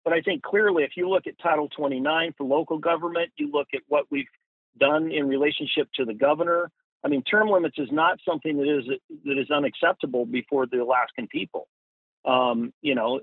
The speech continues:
and so while it's not, and, and like I said, I think the qualifications are the minimum that the, that the, that the Constitution sets forward, but it certainly doesn't disqualify the people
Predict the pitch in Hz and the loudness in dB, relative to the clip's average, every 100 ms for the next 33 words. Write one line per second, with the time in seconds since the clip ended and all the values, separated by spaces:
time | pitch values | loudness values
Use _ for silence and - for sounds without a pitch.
0 | 143 127 123 127 _ _ - 151 139 156 | -2 -2 -2 -6 _ _ 2 4 4 4
1 | 156 147 - 175 165 - _ - 147 143 | 4 2 0 2 2 -2 _ -4 -2 0
2 | 151 151 151 131 - 196 185 135 - 147 | 0 2 2 0 -2 0 2 2 0 -8
3 | - - 175 156 113 - 175 185 147 - | -6 2 2 2 -4 -4 -2 -2 -4 -4
4 | 117 113 110 117 185 196 107 82 _ _ | -6 -6 -4 2 2 2 -2 -6 _ _
5 | _ _ - 123 - 127 - 127 127 - | _ _ -2 -2 -2 -12 -8 -4 -4 -4
6 | 123 110 107 - _ _ _ - - 135 | -4 -2 -4 -10 _ _ _ -4 2 2
7 | - 127 113 - 151 - 120 156 143 123 | 4 0 0 2 0 0 -4 -2 -2 -2
8 | - 131 - - 196 160 107 104 _ _ | 0 0 0 0 2 2 0 -6 _ _
9 | - 147 - 214 190 151 147 143 151 160 | -2 -2 0 0 2 0 0 0 -2 -2
10 | - 156 151 - 139 120 - 180 - 120 | 0 2 2 0 0 -2 -10 -8 -6 -6
11 | 95 | -6